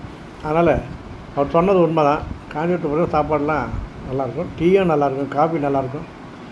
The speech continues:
எதுவுமே வெளியூர்காரன்ட்டு ஏமாத்த மாட்டாங்க, கொ-, ஹைஜீனிக்காக நல்லா பண்ணுவாங்க. அதெல்லாம் பார்த்தேன். இதெல்லாம் என்ன ப்ரைஸ்ன்னு கேட்டா, இதெல்லாம் Amazon ப்ராஜெக்ட் தான். ஏன்னா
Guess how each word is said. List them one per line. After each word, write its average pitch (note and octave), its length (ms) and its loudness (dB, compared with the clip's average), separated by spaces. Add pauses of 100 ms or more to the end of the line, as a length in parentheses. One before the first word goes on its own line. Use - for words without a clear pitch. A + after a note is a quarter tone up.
(480)
எதுவுமே G3 380 8
வெளியூர்காரன்ட்டு E3+ 840 8
ஏமாத்த D3+ 340 2
மாட்டாங்க, C3+ 400 2 (640)
கொ-, F#3 140 2
ஹைஜீனிக்காக D#3+ 440 4
நல்லா D3 200 6
பண்ணுவாங்க. C3 540 -2
அதெல்லாம் C#3 260 2
பார்த்தேன். A#2 240 -2 (960)
இதெல்லாம் F3 520 6 (460)
என்ன F3+ 260 4
ப்ரைஸ்ன்னு E3 340 4
கேட்டா, D3+ 220 4
இதெல்லாம் D3+ 340 4
Amazon E3 320 4 (280)
ப்ராஜெக்ட் C3 300 2
தான். - 180 -12 (800)
ஏன்னா D3 220 0